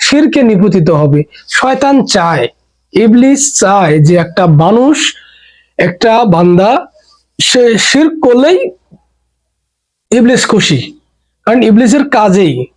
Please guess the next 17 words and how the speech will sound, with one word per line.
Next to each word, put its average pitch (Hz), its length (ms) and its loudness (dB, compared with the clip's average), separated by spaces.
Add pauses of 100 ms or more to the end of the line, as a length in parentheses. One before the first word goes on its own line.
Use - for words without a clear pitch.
কারণ 190 260 0
ইবলিস 214 440 2 (100)
ওয়াদাবদ্ধ 202 560 2
হয়েছে 160 340 0
আল্লাহর 151 300 0
কাছে 226 380 -2 (460)
যে 190 200 2 (380)
আল্লাহকে 311 460 0
সে - 180 -2
বলে, 175 340 0
"আমি 190 300 0
তোমার 202 320 0
বান্দাদেরকে 170 720 2
দেখে 156 320 0
নেব।" 151 220 2
এর 208 160 2
মানে 311 300 0